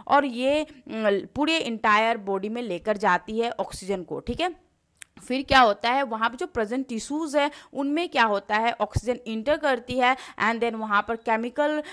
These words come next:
रिएक्शन होता है जिसमें ग्लूकोज का ब्रेकडाउन होता है और ब्रेकडाउन से कार्बन डाइऑक्साइड बनती है। अब again ये जो कार्बन डाइऑक्साइड है वो टिश्यू से ट्रांसपोर्ट होता है लंग्स में, अ, by the blood, ब्लड के through हो-, ही होता है। तो ये जो ब्लड के through होता है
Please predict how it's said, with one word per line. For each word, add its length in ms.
रिएक्शन 420
होता 300
है 80
जिसमें 420
ग्लूकोज 460
का 160
ब्रेकडाउन 580
होता 300
है 120
और 80
ब्रेकडाउन 520
से 120
कार्बन 300
डाइऑक्साइड 340
बनती 380
है। 100
अब 160
again 380
ये 80
जो 100
कार्बन 300
डाइऑक्साइड 440
है 300
वो 200
टिश्यू 400
से 120
ट्रांसपोर्ट 720
होता 340
है 240
लंग्स 480
में, 260
अ, 40
by 240
the 120
blood, 220
ब्लड 340
के 100
through 260
हो-, 140
ही 200
होता 340
है। 200
तो 60
ये 380
जो 200
ब्लड 440
के 120
through 260
होता 300
है 220